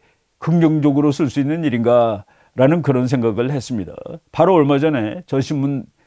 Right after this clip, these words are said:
이게 이천십일 년 팔월 십일자인데, 얼마 전에 미국이 그 폭격기 실험을 했는데 시속 이만 킬로짜리 폭격기 실험인데 그 실험에서 실패를 했습니다. 그때 실패한 것을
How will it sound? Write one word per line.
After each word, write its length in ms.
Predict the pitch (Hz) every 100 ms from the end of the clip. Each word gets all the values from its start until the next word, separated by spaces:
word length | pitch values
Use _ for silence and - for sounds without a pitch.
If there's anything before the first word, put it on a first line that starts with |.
| _ _
이게 240 | 135 127 135
이천십일 640 | - 160 139 151 131 139
년 140 | 147 147
팔월 280 | - 165 160
십일자인데, 840 | 247 170 123 151 143 120 104 180 - _ -
얼마 400 | - 147 165 160
전에 420 | 147 180 143 92 - _ _ _
미국이 760 | 120 156 151 170 156 120 190 226 _
그 100 | - -
폭격기 560 | - 311 294 175 185 151
실험을 380 | 185 160 147
했는데 560 | 139 131 156 160 98 85 _ _
시속 460 | - - 202 208 196
이만 540 | 120 139 165 160 160
킬로짜리 500 | 135 156 143 156 147
폭격기 480 | 143 156 143 123 143
실험인데 680 | 143 135 151 165 123 104 233 - _ _ _
그 180 | - 190
실험에서 420 | 165 202 185 190
실패를 460 | 226 - 311 285 180
했습니다. 600 | 147 143 143 156 113 95
그때 560 | - 190 - 139 139 240 _ _ _
실패한 480 | - 285 196 208 170
것을 460 | 170 156 202 185